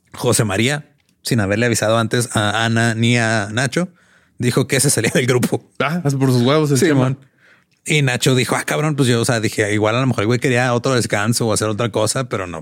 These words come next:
Speaker 1: no creí que se fuera ya por, o sea, o sea, salir por completo." A pesar de todo el desmadre, de todos modos, esta compilación que se llamaba Ana, José, Nacho vendió más de un millón de copias en todo el mundo.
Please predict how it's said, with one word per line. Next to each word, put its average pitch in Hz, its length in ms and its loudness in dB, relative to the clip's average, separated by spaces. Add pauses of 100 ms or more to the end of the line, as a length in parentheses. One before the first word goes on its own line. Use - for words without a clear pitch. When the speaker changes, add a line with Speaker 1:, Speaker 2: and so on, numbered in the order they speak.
(140)
Speaker 1:
no 107 80 -6
creí 98 180 -6
que 120 100 -4
se 107 100 -2
fuera 107 280 -2 (280)
ya 90 200 -6
por, 101 220 -4
o 92 60 -4
sea, 87 140 -4 (180)
o 95 260 -8
sea, 98 160 -2
salir 92 260 0
por 104 140 -4
completo." 92 360 -6 (1300)
A - 140 -6
pesar 135 300 2
de 170 80 4
todo 175 240 2
el 175 80 4
desmadre, 180 420 4
de 226 40 6
todos 156 180 2
modos, 160 280 4
esta 151 180 -2
compilación 135 500 0
que 147 80 0
se 123 80 0
llamaba 120 320 2
Ana, 131 180 0
José, 117 220 0
Nacho 135 260 -2
vendió 113 300 2
más 113 200 0
de 120 60 0
un 117 40 2
millón 113 200 0
de 110 80 -4
copias 113 260 -6
en 104 80 -4
todo 95 120 -8
el 92 60 -8
mundo. 85 260 -14